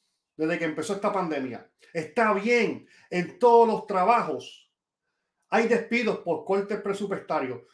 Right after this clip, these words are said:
Yo soy empresario también y en mi trabajo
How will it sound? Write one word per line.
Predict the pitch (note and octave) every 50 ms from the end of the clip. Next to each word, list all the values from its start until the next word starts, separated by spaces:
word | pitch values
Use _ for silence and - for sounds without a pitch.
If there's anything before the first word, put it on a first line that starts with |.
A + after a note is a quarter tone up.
| _ _
Yo | - C3+ D#3 A#3+ A#3
soy | A3+ - A3+ G#3 G3+
empresario | G3+ G3 G3 - G3 F3+ - - G#3 G#3+ G3+ G3 G3
también | F#3 D#3+ D3 C3+ C3+ D#3+ F3 G3+ G3 F3 C#3 A#2 A2+ - _ _ _ _ _ _ -
y | B2+
en | B2
mi | C3 C3
trabajo | C3 C3 C3+ D3+ G#3 A#3+ A#3 G#3 G3+ F3+ D3 - -